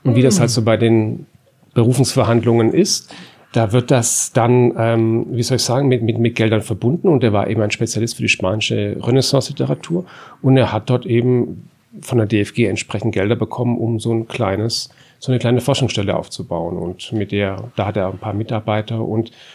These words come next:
Speaker 1: so zog er natürlich die, wie soll ich sagen, Begeisterten für die spanische Renaissance nach Kiel.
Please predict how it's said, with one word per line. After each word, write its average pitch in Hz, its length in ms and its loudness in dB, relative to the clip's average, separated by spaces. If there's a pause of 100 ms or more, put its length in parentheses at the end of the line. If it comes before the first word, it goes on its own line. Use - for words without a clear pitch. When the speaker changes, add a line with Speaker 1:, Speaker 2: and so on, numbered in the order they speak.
Speaker 1:
so - 160 -4
zog 110 240 0
er 110 60 2
natürlich 104 420 -2
die, 110 160 -4
wie 113 80 -2
soll 107 140 -4
ich - 60 -6
sagen, 104 360 0
Begeisterten 107 600 -2
für 104 120 -6
die 101 80 -10
spanische 98 440 -4
Renaissance 110 460 0
nach 110 140 -2
Kiel. 113 360 2